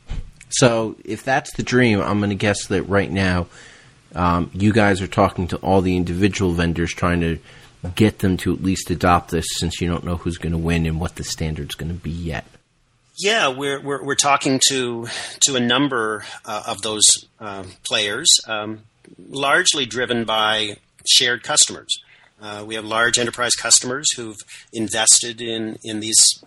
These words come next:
Speaker 2: these providers and, uh, clearly want their identity infrastructure to work with their application management infrastructure. Um, so we're, we're, we're having those discussions, um, and we're learning from them about,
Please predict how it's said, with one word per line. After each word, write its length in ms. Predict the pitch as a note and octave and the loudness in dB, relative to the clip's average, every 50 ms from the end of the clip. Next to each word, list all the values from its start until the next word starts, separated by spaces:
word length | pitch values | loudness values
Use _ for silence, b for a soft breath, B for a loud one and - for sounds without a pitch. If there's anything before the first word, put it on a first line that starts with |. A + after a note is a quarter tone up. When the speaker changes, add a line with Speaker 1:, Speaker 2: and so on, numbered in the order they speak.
| _ - | _ -20
Speaker 2:
these 200 | A#2 A#2 - - - | -8 -4 -4 -4 -4
providers 540 | B2+ G#2+ G#2 G2+ G2+ G#2 A#2 C#3+ D3 - - | -6 -8 -6 -4 -4 -4 -4 -2 0 0 0
and, 240 | A2+ A2 G#2+ G#2 G#2 B B B B B B B B _ - | 0 -2 -8 -10 -12 B B B B B B B B _ -14
uh, 220 | G#2+ G#2 G2+ G#2 - - - | -12 -10 -10 -8 -8 -6 -4
clearly 400 | C#3 C3 B2+ B2 A#2 A#2 G#2+ F#2+ - - - - _ | -2 -2 -2 0 0 -2 -2 -4 -8 -12 -18 -20 _
want 480 | - B2 A2 A2+ A#2 A#2+ A#2+ A#2+ - - | -12 -6 -2 0 2 2 2 0 -2 -4
their 400 | A#2 A2+ A2 G#2+ G#2+ G#2 G2+ G2 - - - | -4 -2 -2 0 0 -2 -4 -6 -10 -10 -6
identity 540 | A2+ A2+ G2 G#2 A2+ A2 C3 C#3+ B2+ A#2+ A2 | -6 -4 -2 0 2 2 2 2 2 2 2
infrastructure 640 | G#2+ G#2+ - A2 - - - G#2+ G2 - - B2+ A2+ | 0 0 0 0 0 0 0 0 0 0 0 0 -2
to 100 | A2+ A2 | -6 -8
work 280 | G#2 A2 A2+ G#2 - | -8 -8 -8 -8 -10
with 140 | A#2+ G#2 - | -12 -16 -14
their 300 | - G#2+ G#2 G#2 G2+ F#2 - - - | -12 -10 -8 -8 -10 -10 -14 -10 -6
application 560 | - G#2+ G#2+ - A2 - A#2+ A2+ - - G#2 G#2 | -4 -4 -4 -6 -8 -8 -4 -2 0 0 0 -2
management 440 | G#2 G#2 A2+ C3 B2 - A#2 G#2+ | -4 -2 -2 -2 -2 -2 -2 -4
infrastructure. 680 | G#2 G2+ G2 - - - - - - - - - A2+ D3 B B B B B B B B B B B B _ _ - | -8 -10 -10 -8 -8 -8 -8 -6 -4 -2 -2 -2 -4 -8 B B B B B B B B B B B B _ _ -6
Um, 480 | B2 A#2+ A#2+ A#2+ A#2+ A#2+ B2 B2 A#2+ - - | -2 0 2 2 2 0 -2 -4 -6 -2 0
so 100 | - D3 | 0 2
we're, 300 | C#3 C3+ C3+ B2+ B2+ B2 - | 2 2 0 0 0 -4 -6
we're, 340 | B2+ B2 A#2+ A2+ A2+ A2 - - - - - | -2 0 0 0 0 -2 -6 -14 -18 -10 -6
we're 120 | C#3 B2 | -2 2
having 300 | - C3+ C3+ C#3+ D#3 C#3+ | 6 6 6 8 8 6
those 160 | C3 B2+ A#2+ | 6 4 4
discussions, 720 | - - - - - A2+ G#2 - - C#3 C3+ E3 G3 F#3 - - - - - | 4 6 6 6 6 4 4 4 4 4 2 0 2 4 4 4 4 2 -4
um, 520 | G#2+ G#2 G2+ G2+ G2+ G#2 G2 G2+ G#2 - _ _ - | -6 -4 -4 -4 -4 -6 -8 -10 -12 -18 _ _ -6
and 320 | A2+ G#2+ G2+ G2+ G#2 A2 A2 | -4 -2 -2 -2 -2 -4 -2
we're 160 | A#2+ C3 C3 | 0 2 4
learning 280 | B2+ C3 C3+ C3 B2+ | 6 6 6 6 4
from 180 | A2+ - A#2 A2 | 2 0 -2 -2
them 240 | A2 A2 A#2 C3+ E3 | 0 2 2 0 0
about, 300 | D#3 A2 A#2 A2 G#2 | -2 -2 -2 -2 -4